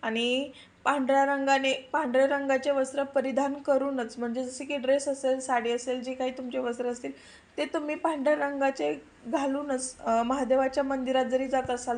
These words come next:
तर तिथे जाऊन सुद्धा तुम्ही पांढरे वस्त्र घालून पूजा करू शकता. नसतील तर हरकत नाही, पण असेल तर, अ, घालायचं,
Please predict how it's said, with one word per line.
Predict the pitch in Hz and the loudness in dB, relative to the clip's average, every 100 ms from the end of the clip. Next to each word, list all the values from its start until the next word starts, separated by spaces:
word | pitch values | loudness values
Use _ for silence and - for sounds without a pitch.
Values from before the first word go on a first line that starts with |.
| 233 | -2
तर | 254 254 | -4 -6
तिथे | 240 269 | -4 0
जाऊन | 262 262 | 2 0
सुद्धा | 262 247 | -2 -2
तुम्ही | 262 262 247 | -2 -2 -4
पांढरे | 247 254 233 247 | -4 -4 0 0
वस्त्र | 240 247 | 0 -2
घालून | 247 233 240 | -2 -2 -2
पूजा | 254 254 240 | -4 -2 0
करू | 254 247 262 | 2 0 0
शकता. | 302 262 262 254 - - - - - | -4 -4 -2 -4 -6 -18 -20 -12 0
नसतील | 339 - 330 330 | 0 2 0 2
तर | 320 | 2
हरकत | 330 311 294 294 277 | 2 0 0 -2 0
नाही, | 262 269 | -2 -2
पण | - 320 - | -2 -4 -2
असेल | 285 - 320 285 | -2 0 0 2
तर, | 294 294 311 - - | 2 2 0 -10 -8
अ, | - 247 247 247 247 240 | 0 2 4 2 0 -4
घालायचं, | 294 277 247 240 233 | -2 2 2 0 -2